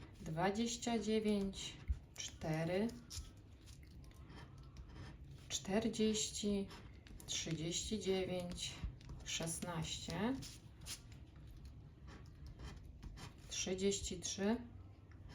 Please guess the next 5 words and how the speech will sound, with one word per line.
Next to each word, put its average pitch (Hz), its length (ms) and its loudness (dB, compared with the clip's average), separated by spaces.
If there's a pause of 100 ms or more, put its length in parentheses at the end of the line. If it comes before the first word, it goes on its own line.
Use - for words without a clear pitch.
(1080)
dziewiętnaście, 196 1000 4 (840)
dwadzieścia 185 680 2
osiem, 190 500 4 (760)
czternaście, 190 1200 4 (3000)
trzydzieści, 208 1040 4